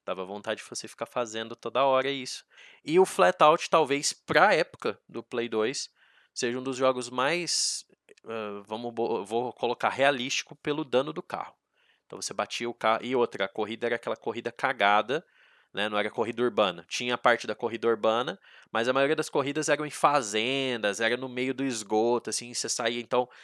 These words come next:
aquele, você batia nas coisas, saía voando pedaço, assim, aquilo lá pra mim era fantástico. Pra criança era a coisa mais realística possível, né? Hoje em dia tem,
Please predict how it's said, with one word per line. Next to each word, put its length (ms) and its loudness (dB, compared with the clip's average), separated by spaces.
aquele, 440 -2
você 280 -4
batia 340 2
nas 160 -4
coisas, 240 -4
saía 240 -2
voando 420 -6
pedaço, 640 0
assim, 200 -8
aquilo 200 -6
lá 120 6
pra 160 -4
mim 120 -8
era 120 -6
fantástico. 480 -10
Pra 100 -10
criança 560 -2
era 180 0
a 40 -10
coisa 260 -2
mais 420 0
realística 800 0
possível, 600 -12
né? 140 -2
Hoje 220 -2
em 40 -12
dia 160 -6
tem, 340 -10